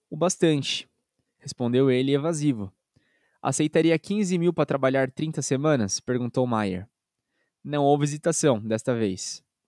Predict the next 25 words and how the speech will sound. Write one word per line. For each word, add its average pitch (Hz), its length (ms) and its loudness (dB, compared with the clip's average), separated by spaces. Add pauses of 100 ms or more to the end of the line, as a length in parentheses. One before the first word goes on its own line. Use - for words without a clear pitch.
(340)
"Sim", 120 500 -2 (100)
disse 113 420 -4
Arlen. 98 420 0 (1500)
Ou 190 160 4
seja, 127 460 6 (240)
ou 196 160 6
seja, 127 560 2
ou 208 160 2
seja, 104 480 2 (1120)
se - 540 -2
o, 165 880 6 (480)
se - 260 -8
o 247 120 4
Arlen 110 480 2 (160)
tivesse 156 480 0
dito 127 460 -4 (220)
que - 80 -6
ele 139 140 0
fa-, - 440 -4
ouviu 147 220 -6
falar 156 200 0
sobre 147 240 -6
cavalo 135 540 -6
de 147 140 -12
corrida, 120 640 -4